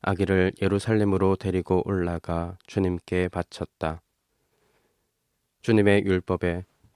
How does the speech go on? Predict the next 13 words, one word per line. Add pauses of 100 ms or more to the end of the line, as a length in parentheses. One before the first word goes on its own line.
(440)
태를
열고
나온
사내
아이는
모두 (180)
주님께
봉헌해야
한다고 (200)
기록된
대로
한
것이다.